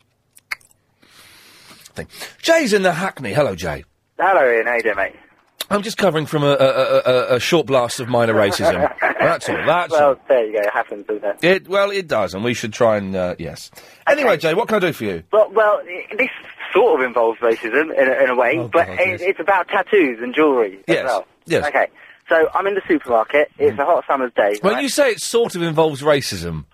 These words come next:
Speaker 2: I'm not gonna be racist, and there's no swearing or anything involved.
Speaker 1: That doesn't make me feel much more comfortable. Go on.
Speaker 2: Okay, so I'm in,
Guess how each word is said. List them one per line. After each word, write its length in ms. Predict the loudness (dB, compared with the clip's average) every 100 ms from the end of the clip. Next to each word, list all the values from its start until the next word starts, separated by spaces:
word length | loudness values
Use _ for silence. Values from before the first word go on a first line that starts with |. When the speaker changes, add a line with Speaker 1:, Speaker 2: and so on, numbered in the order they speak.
| -2
Speaker 2:
I'm 220 | 2 2
not 160 | 2 2
gonna 140 | 0
be 120 | 2
racist, 420 | 4 2 2 -2 -2 -2
and 140 | 0 2
there's 160 | 2
no 220 | 2 0 0
swearing 380 | 2 2 2 0
or 80 | -4
anything 300 | -4 -6 -8
involved. 400 | -2 -2 -2 -8 _ _ -20 _ -4
Speaker 1:
That 180 | -4 -2
doesn't 180 | 0
make 140 | 0 -2
me 60 | 0
feel 180 | 2
much 160 | 2 2
more 120 | 0
comfortable. 360 | 2 0 0 2
Go 160 | 2 2
on. 240 | 0 -6 _ _ -8 -4
Speaker 2:
Okay, 260 | 2 0 0 -10 -8 -2
so 60 |
I'm 160 | 0 2
in, 280 | 0 -4